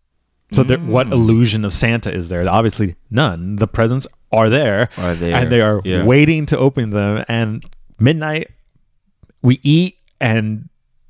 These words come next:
Speaker 1: we don't do this anymore. I, I've, I've shifted my parents. Be like, "We're not eating at midnight." Like, no, I don't. That's ridiculous. Like, we're gonna eat at a normal time. We're gonna open
Speaker 2: Mm-hmm.
Speaker 1: presents tomorrow. Like, y-,
Speaker 2: Mm-hmm.
Speaker 1: you know, it's
Speaker 2: Mm-hmm.
Speaker 1: like, there's no rush.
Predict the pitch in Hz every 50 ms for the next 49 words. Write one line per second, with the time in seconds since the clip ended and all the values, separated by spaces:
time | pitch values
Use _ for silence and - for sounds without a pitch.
0 | _ _ _ - - - - 123 101 90 - 90 87 90 - - 90 87 82 82
1 | 85 80 76 - _ - 101 107 - 104 104 107 - - _ _ _ _ _ _
2 | _ _ _ _ - 101 101 - 107 - - - 101 - - 107 101 101 104 -
3 | 175 156 - - - - 123 127 - - - - - - - - 254 180 117 98
4 | - - 101 92 95 90 90 - 90 90 90 85 87 85 85 87 - - 139 135
5 | 139 - 151 160 160 156 131 95 90 98 127 151 139 98 - - 175 139 127 123
6 | 123 135 139 143 135 - - - 110 101 92 - - 101 - - - - - 87
7 | - - 135 120 104 117 139 147 160 139 - - - - 135 127 101 92 87 92
8 | 110 131 139 147 143 - - 143 131 131 131 131 131 131 - - - - - 113
9 | 113 110 - - 113 143 131 107 107 113 107 127 120 123 127 - - - 110 101
10 | 95 98 98 101 107 110 117 120 123 135 139 147 165 165 - - 120 107 104 -
11 | - _ _ _ _ _ 120 123 113 117 123 107 139 139 135 127 120 127 139 135
12 | 120 101 101 92 127 120 117 117 117 127 110 117 127 127 127 117 113 120 127 147
13 | 165 170 - - - - -